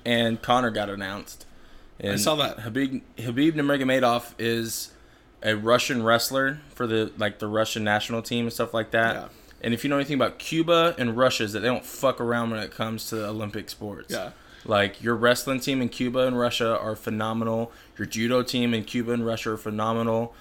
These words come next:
Speaker 1: Your taekwondo team in Cuba and Russia are phenomenal. Any combat sport that they are involved in,
Speaker 2: Yeah.
Speaker 1: they just crush people, kill 'em. Um, sometimes literally. But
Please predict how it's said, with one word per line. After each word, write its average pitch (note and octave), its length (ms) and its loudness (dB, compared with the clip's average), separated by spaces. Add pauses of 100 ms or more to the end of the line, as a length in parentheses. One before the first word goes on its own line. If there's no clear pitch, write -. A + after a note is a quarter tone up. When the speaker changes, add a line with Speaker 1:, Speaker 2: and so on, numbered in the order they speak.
(240)
Speaker 1:
Your G#2 160 2
taekwondo A#2 680 4
team A#2+ 240 0
in A2 80 -2
Cuba A#2+ 280 -2
and A#2 120 0
Russia A2+ 340 0
are A2 40 -2
phenomenal. A2+ 720 -2
Any C3+ 200 0
combat C3 560 2
sport B2+ 460 0
that G#2+ 240 0
they A2 100 -2
are A#2 160 0
involved G#2+ 440 -4
in, B2+ 260 0
Speaker 2:
Yeah. - 220 -10 (180)
Speaker 1:
they G#2+ 100 -2
just G#2 240 -4
crush A#2+ 640 0
people, G2 380 -10 (120)
kill B2 300 2
'em. G2 140 -6 (500)
Um, G#2+ 500 2 (800)
sometimes A2 460 -6
literally. A2 480 -4 (580)
But A#2+ 340 4